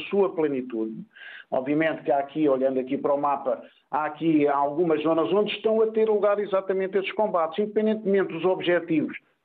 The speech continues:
públicos. Eh, eh, aquilo que nós, observadores militares, vemos é que, efetivamente, aquilo que ele quer é conquistar estes quatro, eh, oblasts e depois negociar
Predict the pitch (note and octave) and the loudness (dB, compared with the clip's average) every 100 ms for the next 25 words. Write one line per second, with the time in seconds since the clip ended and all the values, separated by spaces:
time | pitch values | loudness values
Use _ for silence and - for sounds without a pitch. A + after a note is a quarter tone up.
0 | _ - E3 D3 F3 E3 A3 A3+ - - | _ 0 2 4 2 0 -2 -2 -6 -18
1 | - - - E3 E3 E3+ D#3+ D#3+ D#3+ G3 | -20 -6 0 0 2 2 2 0 0 0
2 | F#3+ F3+ F3 F3+ D#3 - - C3 C#3 C#3+ | 2 2 2 2 2 -2 -12 -6 -2 0
3 | D3+ F3 D#3 D#3 E3 D#3 - D3+ D#3 D#3 | 0 -2 0 2 2 0 -2 -2 0 2
4 | D3 D3 B2+ E3 F3+ F3 F#3 F3+ F3 F3+ | 0 0 0 0 0 0 -2 -2 -2 0
5 | E3 E3 D3 D3+ E3+ E3 - - - D3 | 0 0 0 0 -2 -4 -18 -8 -4 -2
6 | F#3+ F#3 F#3+ E3 D3+ E3+ E3+ F3 - G#3 | 0 0 2 0 2 2 2 0 -2 0
7 | G#3 G#3 F3+ - F3 F3+ E3 - D#3 E3 | 0 0 -4 0 0 0 -4 -4 0 0
8 | E3 E3 E3+ F3 D#3+ D#3 D#3+ D3+ D#3+ D#3+ | 0 -4 -6 0 2 4 2 2 0 0
9 | F3 E3 E3+ F3 D#3+ F3 F#3 E3 E3 D3+ | -4 -4 0 0 2 2 4 2 2 2
10 | D#3 D3+ D#3 F#3+ | 2 4 2 -2